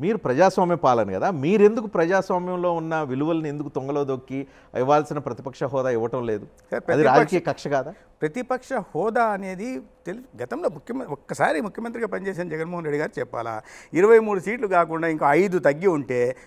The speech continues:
Speaker 2: ప్రధాన ప్రతిపక్ష హోదా కూడా చంద్రబాబు నాయుడు గారికి వచ్చేది కాదు అన్న మాట వాస్తవమా కాదా? సభలోనే అన్నారు, వాస్తవమా కాదా?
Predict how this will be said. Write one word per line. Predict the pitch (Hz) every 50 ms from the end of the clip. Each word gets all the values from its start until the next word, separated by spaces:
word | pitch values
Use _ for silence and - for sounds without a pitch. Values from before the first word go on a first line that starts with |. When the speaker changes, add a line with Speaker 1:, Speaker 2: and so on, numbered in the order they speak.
| _ _
Speaker 2:
ప్రధాన | 160 175 208 214 240 233
ప్రతిపక్ష | 214 196 185 170 185 196 175 - 196
హోదా | 185 131 139 156 175 180 175
కూడా | 170 165 170 208 190 -
చంద్రబాబు | 151 147 156 156 156 156 151 156
నాయుడు | 151 147 139 143
గారికి | 139 139 143 160 175 -
వచ్చేది | 143 135 - 160 151 147
కాదు | 147 - 131 123 139 143 151 151
అన్న | 143 139 131
మాట | 123 123 135 139 151
వాస్తవమా | 139 120 120 123 - - 131 120 127 175
కాదా? | - - 127 117 113 110 110 110 104 104 104 - - - - _ _
సభలోనే | - 156 165 202 208 202 196 226
అన్నారు, | 262 226 175 151 147 151 147 139
వాస్తవమా | 127 123 131 - - 135 151 175
కాదా? | 170 123 117 113 113 117 117 113